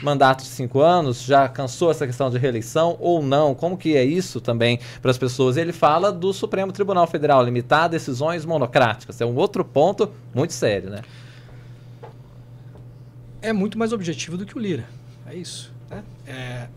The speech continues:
Speaker 2: é propositivo no sentido de ter pro-, propostas claras ali. É, não há movimentação desse tipo, quando ela é uma movimentação grande, como aconteceu com, no caso do Pacheco, sem informação. De novo, voltamos lá pro começo da nossa conversa.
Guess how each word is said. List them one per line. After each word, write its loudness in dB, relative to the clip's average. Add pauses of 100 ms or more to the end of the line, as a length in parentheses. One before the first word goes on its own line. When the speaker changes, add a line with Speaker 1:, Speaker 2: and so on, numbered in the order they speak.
(240)
Speaker 2:
é -2 (360)
propositivo 4
no 0
sentido -4
de -6
ter -2
pro-, -6
propostas 0
claras -6
ali. -14 (920)
É, 0 (1600)
não 8
há 4
movimentação 2
desse -8
tipo, -6
quando -10
ela -8
é -6
uma -8
movimentação -8
grande, -6
como -10
aconteceu -10
com, -10
no -10
caso -8
do -12
Pacheco, -6
sem -4
informação. -2
De -6
novo, -4
voltamos -6
lá -4
pro -12
começo -4
da -10
nossa -12
conversa. -16